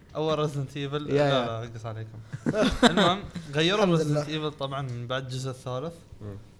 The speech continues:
Speaker 1: الجزء الرابع كانوا يبون يخلونه نفس الثالث، نفس السيستم، أنك تشوف من فوق وتحرك نفس الجريد.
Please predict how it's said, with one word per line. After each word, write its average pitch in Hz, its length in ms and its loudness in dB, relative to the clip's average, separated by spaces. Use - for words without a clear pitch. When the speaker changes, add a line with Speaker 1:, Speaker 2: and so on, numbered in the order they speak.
Speaker 1:
الجزء 139 220 -4
الرابع 160 340 -2
كانوا 135 240 -8
يبون 131 240 -6
يخلونه 135 400 -6
نفس 143 280 -8
الثالث، 123 420 -8
نفس 131 180 -12
السيستم، 131 500 -12
أنك 120 240 -10
تشوف 143 300 -10
من 123 140 -8
فوق 131 300 -10
وتحرك 120 880 -10
نفس 127 200 -16
الجريد. 123 400 -10